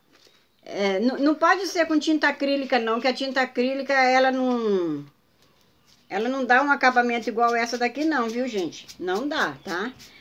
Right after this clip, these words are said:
Ó, ó, eu, eu faço com os dedos, tá? Mas como tá aqui na frente de vocês aqui, é, é chato fazer. Ontem eu fiz com a, com as mãos,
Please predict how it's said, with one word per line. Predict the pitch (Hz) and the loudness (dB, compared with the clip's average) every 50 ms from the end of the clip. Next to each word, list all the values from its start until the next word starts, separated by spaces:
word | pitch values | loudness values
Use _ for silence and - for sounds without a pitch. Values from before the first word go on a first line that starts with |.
| - - - - - _ _ - | -20 -20 -20 -20 -20 _ _ -8
Ó, | - 254 | -4 -4
ó, | 302 240 196 262 277 - | -2 0 0 0 0 2
eu, | - 254 277 294 294 - - - | 4 4 4 4 4 0 -6 -4
eu | - 247 277 269 | 0 0 0 2
faço | - 311 339 330 339 359 349 | 2 0 0 0 0 -2 -2
com | - 349 359 415 | 0 2 2 0
os | 403 | 0
dedos, | 330 277 277 254 214 - - | 2 4 4 4 4 2 0
tá? | - 254 262 302 | 0 2 2 4
Mas | 320 339 311 - | 2 0 -2 0
como | 339 330 330 | 0 2 2
tá | 302 - 311 | 2 2 0
aqui | 285 285 302 | 0 0 0
na | 269 262 254 254 | -2 -2 -2 -2
frente | 311 247 240 226 | -2 -4 -4 -6
de | 233 | -6
vocês | 226 226 226 220 220 - 240 233 226 220 | -6 -6 -6 -6 -4 -2 -2 -2 -2 -2
aqui, | 226 220 226 254 277 | -4 -6 -6 -6 -4
é, | 277 294 302 294 294 277 269 262 254 233 233 214 196 180 175 185 | -2 0 0 2 4 4 4 4 4 2 2 0 0 0 -2 -4
é | 220 | -4
chato | 247 - - 247 247 254 247 | -4 -2 0 0 0 0 0
fazer. | - 262 240 220 208 220 226 | -2 -2 -2 0 0 -2 -2
Ontem | 226 247 277 277 320 | 0 -2 -2 0 0
eu | 302 302 | 0 0
fiz | 302 294 294 294 262 247 - - - - - - - - | 0 -2 -2 -2 -2 -6 -10 -16 -20 -20 -20 -20 -16 -4
com | - 240 | 0 0
a, | 240 - - | 2 2 0
com | - - 226 | -2 -2 0
as | 220 208 208 202 | 0 0 0 0
mãos, | 196 202 208 240 269 277 240 202 | 0 0 0 0 0 0 -2 -6